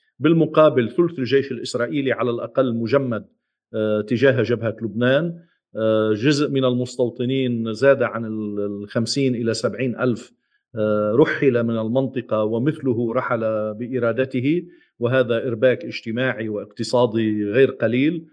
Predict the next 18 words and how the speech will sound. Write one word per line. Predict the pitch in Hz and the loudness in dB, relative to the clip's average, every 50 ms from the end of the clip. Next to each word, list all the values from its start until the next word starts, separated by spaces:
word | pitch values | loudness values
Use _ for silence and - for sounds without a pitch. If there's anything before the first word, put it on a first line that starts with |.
| _ _ _ _ _ _ _ _ - | _ _ _ _ _ _ _ _ -6
آه، | 123 117 120 120 117 117 117 | -2 0 2 2 2 2 0
ال-، | 113 113 113 113 113 | 0 -2 0 0 0
الجيش | 113 113 113 113 104 127 151 151 135 - - - 131 | 0 0 -2 -2 0 2 2 2 2 0 -4 -6 -6
متوتر | 135 131 131 143 135 143 143 - - - 156 160 160 143 135 131 | -6 0 2 4 4 4 2 0 -2 0 0 0 0 0 -6 -8
من | 127 117 117 123 127 | -8 -6 -6 -6 -8
خشية | 120 - 151 139 - - 131 117 113 - | -2 -2 -2 0 0 0 -2 -2 -2 -2
المواجهة | 123 110 117 120 127 151 165 143 135 123 110 113 | -4 -4 -2 0 0 0 0 0 0 -2 -2 -2
مع | 104 107 104 - | -4 -6 -8 -10
حزب | - 113 101 101 101 | -12 -12 -10 -8 -6
الله | 107 110 123 135 135 139 131 | -2 2 4 4 4 4 4
نظرا | 127 123 117 117 113 113 | 2 2 2 2 2 0
للسمعة | 110 107 110 107 - - 143 139 120 101 104 101 101 - _ _ _ _ _ _ - | 0 -2 -4 -4 -4 -6 -4 -4 -4 -4 -4 -6 -6 -10 _ _ _ _ _ _ -2
التي | 123 123 127 127 127 127 117 | 2 2 2 2 2 0 0
تراكمت | - 123 120 147 147 147 143 127 123 117 120 | 2 4 4 4 4 2 2 0 0 0 -2
في | - 131 120 | -4 -4 -2
نفوس | 120 117 120 135 165 160 - 139 | -2 -2 -2 -2 -2 -2 0 -2
الجنود | 117 104 120 120 123 123 120 110 | -4 -2 -2 -2 -2 -4 -2 -2
والضباط | 110 104 95 117 104 95 104 127 120 113 101 - - - | -4 -4 -4 -8 -6 0 2 4 4 4 2 -2 -6 -16